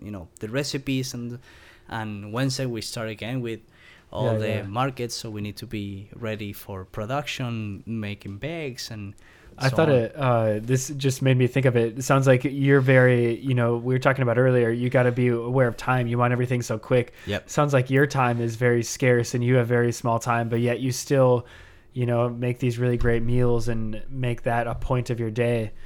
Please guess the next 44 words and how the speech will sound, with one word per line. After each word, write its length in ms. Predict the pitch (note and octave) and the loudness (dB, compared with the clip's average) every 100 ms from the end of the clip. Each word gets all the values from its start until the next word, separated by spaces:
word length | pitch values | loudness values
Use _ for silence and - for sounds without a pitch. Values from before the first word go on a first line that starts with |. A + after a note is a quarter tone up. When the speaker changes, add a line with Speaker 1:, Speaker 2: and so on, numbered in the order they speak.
| - - - - | -14 -16 -18 -12
Speaker 2:
How 120 | - | 0
do 80 | C#3+ | 2
you 100 | E3+ | 2
do, 240 | C3+ C3+ C#3 | 2 2 0
is 260 | A#2 C#3 | 0 0
that 120 | C3+ C3 | 2 2
just 160 | C3 | 0
because 220 | C#3 C3+ | -2 -2
that's 140 | C3 A#2+ | -2 -2
something 240 | C3 B2+ | -2 -2
you 100 | A#2+ | -4
enjoy, 420 | A2 A2 A2+ D3 | -4 -2 0 2
or 220 | D#3 C3+ B2 | 0 0 -2
do 140 | A#2+ | 0
you 60 | B2+ | -2
have 120 | A#2+ | -2
to 80 | B2+ | -4
make 220 | B2 B2 | -4 -6
time 240 | - B2 A#2 | -4 -4 -2
to 80 | |
cook 320 | A2+ C3 A#2+ B2 | -6 -2 -2 -2
or 60 | |
make 220 | A#2 A#2+ | -4 -4
time 260 | A#2 A#2+ A#2 | -4 -6 -6
to 200 | B2 A#2 A2+ | -6 -8 -8
meal, 320 | B2 B2 A#2+ | -6 -2 -2
or 80 | A2+ | -2
is 120 | A2+ | -2
that 140 | B2 A#2 | -2 -2
just 200 | A#2+ - | -6 -6
kinda 160 | A#2 | -8
second 340 | A2 B2+ A#2 A2+ | -6 -6 -6 -8
nature 320 | A#2 A2 A2+ | -8 -8 -10
for 140 | - | -10
you? 320 | A2 A2 A2 G#2 - - - - | -8 -6 -8 -10 -16 -20 -20 -10
Speaker 1:
It, 180 | E3+ D#3+ D#3+ | -2 0 0
it 100 | E3 | -2
is 160 | D#3+ | -4
second 340 | - C#3 A#2+ G#2 | -6 -8 -8 -8
nature. 220 | F#2+ - - | -10 -12 -4
I 60 | |
mean, 160 | C3 B2+ | -2 0
I, 220 | B2+ C3 | 0 -2
I, 680 | - C3 C3 B2+ A#2+ A#2 A2 | -4 -4 -2 -4 -4 -6 -10